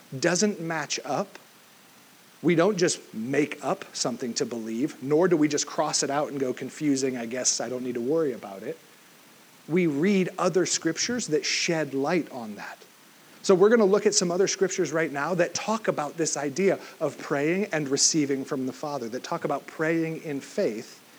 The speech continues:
and see what kind of light they shed on this. Because again, just reading Matthew eleven twenty-four by itself,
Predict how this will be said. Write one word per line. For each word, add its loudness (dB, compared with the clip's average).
and 2
see 4
what 2
kind -4
of -4
light 0
they 0
shed 0
on -4
this. -4
Because 6
again, 6
just 4
reading 4
Matthew 0
eleven 2
twenty-four -2
by -2
itself, 0